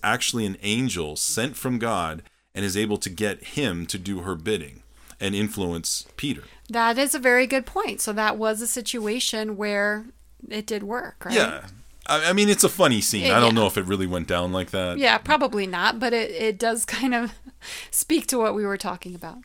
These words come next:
Speaker 1: Right. And he's out in the garden tripping, and she's like, "Okay, this is what you need to do. You know, I'm an angel, and you need to," and I can't remember what she got him to do. But
Speaker 2: Right.
Speaker 1: it was to influence her husband, Peter.
Speaker 2: Right.
Speaker 1: So, and, and it's a funny scene. And I think that many drugs,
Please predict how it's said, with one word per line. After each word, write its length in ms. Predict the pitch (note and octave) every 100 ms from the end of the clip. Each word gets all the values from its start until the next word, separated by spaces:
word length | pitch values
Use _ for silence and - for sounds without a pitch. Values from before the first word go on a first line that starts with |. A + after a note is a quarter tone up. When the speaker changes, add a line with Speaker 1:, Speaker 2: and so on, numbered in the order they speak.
| -
Speaker 1:
Right. 240 | B2+ D2
And 100 | B1+
he's 320 | G2+ B2+ C3
out 280 | A2+ G2 F2+
in 140 | G#2
the 60 | F2+
garden 340 | F2 F#2+ E2 D#2
tripping, 520 | A#2 G#2+ E2+ D#2 E2
and 160 | E2 E2
she's 240 | G2+ E2+
like, 120 | D#2+
"Okay, 220 | E2 G#2 F#2
this 140 | F#2+
is 100 | F#2
what 180 | F#2 -
you 60 | F2+
need 160 | F2+
to 60 | E2+
do. 260 | F2 E2
You 120 | D#2 D#2+
know, 100 | D#2
I'm 200 | F2+ F#2+
an 60 | F2
angel, 380 | F#2 F2+ F#2 E2+
and 320 | E2 D#2 D#2+
you 140 | F2
need 220 | F2 F2 E2+
to," 240 | E2+ E2
and 100 | F#2+
I 40 | G2+
can't 160 | D3
remember 200 | A2+ G#2+
what 200 | E2+ F#2
she 120 | - F2+
got 220 | E2 D2+
him 140 | F#2
to 80 | D#2+
do. 260 | D2+ E2 F#2
But 100 | A3+
Speaker 2:
Right. 380 | A3+ G2+ - - - - -
Speaker 1:
it 60 |
was 160 | G#2+ -
to 80 | A#2+
influence 540 | A#2+ - G#2+ F#2 -
her 240 | - F#2+
husband, 440 | E2 G#2 D#2+ D2 E2+
Peter. 380 | - G2+ C#2 - - -
Speaker 2:
Right. 240 | F#3 D#3+ - - -
Speaker 1:
So, 300 | - C#3 A2+
and, 80 | C3+
and 220 | D3 F3
it's 120 | E3+
a 60 | G3
funny 260 | D3 G#2
scene. 400 | - D#2+ D2 D2 -
And 180 | A2+ A#2+
I 80 | A#2
think 240 | - E3
that 160 | D3 G#2
many 300 | G#2+ B2+ C3+
drugs, 580 | G2 F2 E2 D#2 -